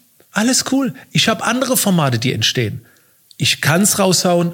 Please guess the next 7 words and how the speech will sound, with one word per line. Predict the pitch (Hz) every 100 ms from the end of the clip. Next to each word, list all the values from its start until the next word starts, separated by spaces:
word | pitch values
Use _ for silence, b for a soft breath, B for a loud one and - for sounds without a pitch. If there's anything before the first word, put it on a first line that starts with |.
| -
also | - 120 123
mach | 110 92
ich's. | 104 - - B B B _
Ich | 127 -
kann | - 147 175 220 220 -
jeden | - 117 156 185 - 180 170
Tag | - 147 95 -